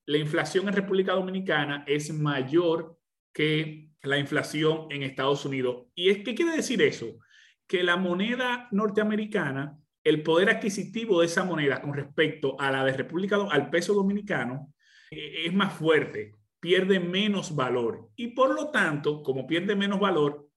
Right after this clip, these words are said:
el tipo de cambio se tiende, el dólar se tiende a apreciar y el peso se tiende a devaluar contra el dólar por esas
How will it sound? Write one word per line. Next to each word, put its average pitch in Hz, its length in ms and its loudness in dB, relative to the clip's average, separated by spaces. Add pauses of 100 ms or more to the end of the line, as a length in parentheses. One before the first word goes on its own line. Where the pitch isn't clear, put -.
(120)
el 143 300 0
tipo 208 280 2
de 196 120 2
cambio 151 380 -2
se 147 180 -2
tiende, 160 720 -6 (320)
el 143 200 0
dólar 170 260 2
se 170 180 -4
tiende 185 420 -2
a 147 80 4
apreciar 139 840 -2 (360)
y 156 140 0
el 147 140 0
peso 156 240 2
se 170 120 -2
tiende 175 360 0
a 165 80 4
devaluar 131 640 0 (440)
contra 131 800 -4 (320)
el 127 220 0
dólar 117 540 0
por 139 200 2
esas 151 520 0